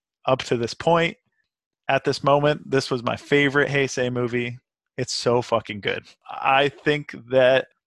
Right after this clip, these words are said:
it's important to say right off the bat, a lot of times this is an element of the film that we mention a little later. I think it's important to say right off the bat that I'd say a good twenty percent of the success of this movie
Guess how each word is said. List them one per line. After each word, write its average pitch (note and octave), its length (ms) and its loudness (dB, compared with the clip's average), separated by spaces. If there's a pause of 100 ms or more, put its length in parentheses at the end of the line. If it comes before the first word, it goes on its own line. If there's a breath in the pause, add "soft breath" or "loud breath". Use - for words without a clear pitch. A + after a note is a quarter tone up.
(200)
it's C3+ 140 -4
important E3 500 -2
to D#3+ 60 -2
say C3 280 2
right A#2+ 220 4
off A#2+ 160 2
the A#2 80 -4
bat, G#2 280 0
a G2 60 2
lot A#2 220 2
of B2+ 80 -4
times A#2+ 380 0
this A#2 180 -8
is A2 120 -6
an G#2+ 100 -4
element A2 320 -2
of G#2 80 -4
the G2 60 -4
film G#2+ 260 -4
that G#2 100 -4
we G#2 80 -8
mention G#2+ 300 -4
a G#2 80 -4
little G#2 220 -4
later. B2+ 340 0
I A2 100 -2
think A2 160 -6
it's A2 120 -10
important C3+ 360 -4
to B2+ 60 -4
say A#2 200 -2
right A#2 280 2
off A#2+ 180 0
the A2+ 60 -6
bat G#2+ 300 -4 (760)
that A#2+ 340 -4
I'd D3+ 200 0
say - 220 -6
a D3+ 80 -2 (120)
good B2+ 240 0 (200)
twenty B2 480 -6
percent A2+ 460 -4
of G2+ 120 -8
the G2+ 80 -4
success - 480 -4
of A#2 120 -6
this C3+ 140 -8
movie D#3 400 -4